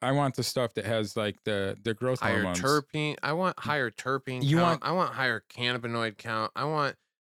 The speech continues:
Speaker 2: I want the plant to be full of the fucking good things that, that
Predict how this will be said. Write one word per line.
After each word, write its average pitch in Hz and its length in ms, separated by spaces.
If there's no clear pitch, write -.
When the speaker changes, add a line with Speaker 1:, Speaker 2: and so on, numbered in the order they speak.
Speaker 2:
I 135 60
want 180 280
the 135 100
plant 139 360
to 127 80
be 110 180
full 113 420
of 92 200
the 113 100
fucking 104 440
good 98 260
things 78 500
that, 95 220
that 98 260